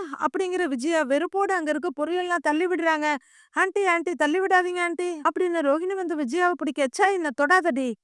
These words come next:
அப்படின்னு ரோகிணியை தள்ளி விடுறாங்க. அவங்க தடுமாறி போய் வாசப்படியில விழறாங்க. அவங்க திங்ஸ் எல்லாம் கீழே தள்ளி விட்டுட்டு இருக்காங்க விஜயா ஆத்திரம் தாங்காம. அண்ணாமலை விஜயான்னு கூப்பிட்டுட்டு இருக்க. இப்படியே நைஸா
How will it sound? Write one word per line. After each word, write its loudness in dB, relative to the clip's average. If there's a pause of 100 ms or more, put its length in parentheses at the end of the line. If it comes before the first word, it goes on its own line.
(160)
அப்படின்னு 2
ரோகிணியை 0
தள்ளி 0
விடுறாங்க. 0
அவங்க 0
தடுமாறி 0
போய் -2
வாசப்படியில 0
விழறாங்க. 2 (340)
அவங்க 0 (140)
திங்ஸ் -4
எல்லாம் 2
கீழே -2
தள்ளி 0
விட்டுட்டு -2
இருக்காங்க -2
விஜயா 0
ஆத்திரம் 2
தாங்காம. 0
அண்ணாமலை 2
விஜயான்னு 0
கூப்பிட்டுட்டு -4
இருக்க. -2 (320)
இப்படியே 0
நைஸா 0